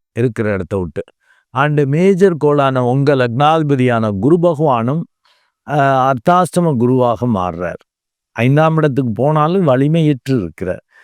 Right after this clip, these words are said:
அதனாலதான் "அவன் அருளால் தப்பிக்கும் நேரம்னு" சொல்லியிருக்கேன். இதை மனசுல வச்சுக்கணும்.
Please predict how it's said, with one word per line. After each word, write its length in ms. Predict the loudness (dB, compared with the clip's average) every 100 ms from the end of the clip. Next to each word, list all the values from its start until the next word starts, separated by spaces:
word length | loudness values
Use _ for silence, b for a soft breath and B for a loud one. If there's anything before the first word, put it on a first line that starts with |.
| b b
அதனாலதான் 760 | 0 2 4 4 4 2 2 0 -2
"அவன் 360 | 0 2 2 2
அருளால் 480 | 2 4 4 2 0
தப்பிக்கும் 580 | -2 0 -4 -2 -2 0
நேரம்னு" 460 | 0 0 0 -2 -4
சொல்லியிருக்கேன். 560 | -2 -2 -2 -2 -2
இதை 160 | 0 0
மனசுல 400 | 0 -2 -2 0
வச்சுக்கணும். 640 | 0 -2 -4 -2 -4 -4